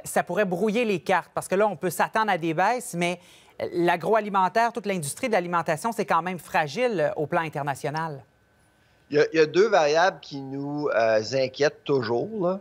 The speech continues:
Speaker 2: Ce sont les changements climatiques.
Speaker 1: Mhm.
Speaker 2: Euh, on le voit dans le cas du bœuf, par exemple, et évidemment la géopolitique. La géopolitique, vraiment, on ne sait jamais ce qui pourrait se passer. On l'a vu avec l'Ukraine il y a deux ans.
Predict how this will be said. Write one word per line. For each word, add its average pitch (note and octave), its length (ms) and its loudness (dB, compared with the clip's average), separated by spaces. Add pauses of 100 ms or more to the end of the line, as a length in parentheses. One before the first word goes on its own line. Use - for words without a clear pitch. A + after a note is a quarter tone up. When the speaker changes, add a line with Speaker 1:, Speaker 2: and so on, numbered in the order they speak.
(120)
Speaker 2:
Ce - 240 -4
sont C3+ 200 2
les B2+ 160 0
changements D3+ 520 2
climatiques. C3+ 720 -4
Speaker 1:
Mhm. D3 220 -8
Speaker 2:
Euh, G#2+ 100 6
on A#2 140 2
le A2 40 -6
voit B2+ 160 0
dans C#3+ 140 0
le A2+ 60 -2
cas B2+ 180 0
du G2+ 120 -12
bœuf, A#2+ 360 -2
par A2+ 140 -2
exemple, B2 360 -6 (380)
et D#3 300 4 (200)
évidemment B2+ 540 2
la A#2+ 220 4
géopolitique. A2+ 880 -2
La G#2+ 100 4
géopolitique, C#3+ 640 0
vraiment, A#2 380 2
on C3+ 60 2
ne A#2 40 0
sait - 140 -8
jamais A#2+ 240 0
ce - 80 -2
qui - 80 -14
pourrait B2 240 0
se - 80 -8
passer. A2 380 4
On D#3 80 2
l'a C3 120 0
vu C3+ 100 0
avec D3+ 220 4
l'Ukraine C#3 360 -4
il C#3+ 40 -2
y C3+ 40 -2
a B2 40 -2
deux A2 360 -8
ans. B2+ 160 0